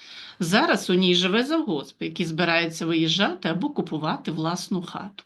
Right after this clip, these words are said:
Замість четвертні заїхав я у Тростянець. Село сподобалося, велике і чисте.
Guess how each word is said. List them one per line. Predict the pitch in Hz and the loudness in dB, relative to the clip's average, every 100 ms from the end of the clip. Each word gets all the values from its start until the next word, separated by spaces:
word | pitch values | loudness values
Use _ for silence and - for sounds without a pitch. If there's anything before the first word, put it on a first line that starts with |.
| _ _ _ _ - - - - - - _ | _ _ _ _ -20 -20 -20 -20 -20 -20 _
Замість | 165 175 185 165 160 - | 0 4 4 4 0 -2
четвертні | 160 - 143 147 202 277 349 - | -6 -8 -10 -2 2 4 4 0
заїхав | 180 180 160 285 294 240 | -2 2 4 2 2 0
я | 160 165 | 2 2
у | 196 | 2
Тростянець. | 196 170 170 160 151 139 - - - - | -2 -8 -8 -8 -6 -8 -10 -14 -16 -14
Село | - 185 160 269 | -6 -2 0 -2
сподобалося, | - 330 220 185 165 160 143 - 139 | -2 0 4 4 4 0 -4 -8 -6
велике | 160 220 208 208 208 147 | 0 4 4 4 0 -4
і | 139 | -2
чисте. | - 196 202 202 - 151 | -2 0 0 -2 -8 -10